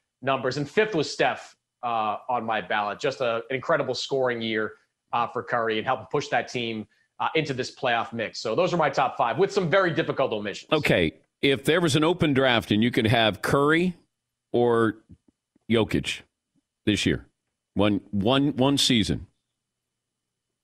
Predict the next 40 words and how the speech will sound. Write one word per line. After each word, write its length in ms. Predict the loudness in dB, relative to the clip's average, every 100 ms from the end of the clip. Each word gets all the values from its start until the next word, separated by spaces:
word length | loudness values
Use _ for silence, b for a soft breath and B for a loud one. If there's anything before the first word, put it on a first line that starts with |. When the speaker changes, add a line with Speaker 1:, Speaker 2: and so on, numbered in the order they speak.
| _ _ _ _ _
Speaker 1:
One 400 | -6 0 0 0
season? 500 | -4 -4 -4 -4 0
Well, 320 | 0 0 -8 -18 -12
that's 200 | -6 -4
not 300 | 0 0 0
how 480 | 0 2 2 0 -6 -16 _ -8
the 100 | -4
M 140 | -4
V 100 | -4
P 220 | -8 -6 -6
really 240 | -4 -4
works, 640 | -2 -4 -4 -8 -8 -8 -4
but 340 | 0 0 -2 -16 B B B _ 0
I, 120 | 2
I 160 | 4 4
would, 460 | 4 2 2 -10 -20 _ _ _ _ _ _ _ _ _ _ -4
I'd 240 | 0 0
probably 240 | 4 2 4
take 200 | 4 4
Jokic 340 | 4 4 0
for 220 | -2 -2
this 180 | -2 -2
season. 320 | -2 -4 -6 -4
Speaker 2:
Okay. 280 | -2 0 -2 0
Speaker 1:
Probably. 340 | 2 2 0 -8 _ -4
Yeah. 180 | -2 -2 -4 0
Speaker 2:
I 80 |
don't 120 | 2 2
think 120 | 4
Speaker 1:
It's 40 |
Speaker 2:
you 60 | 4
Speaker 1:
close. 60 |
Speaker 2:
believe 200 | 4 2 2
that. 260 | 0 0
I 80 | 2
don't 120 | 2
think 160 | 2 0
you 60 |
believe 300 | 0 2 2
that. 240 | 0 -2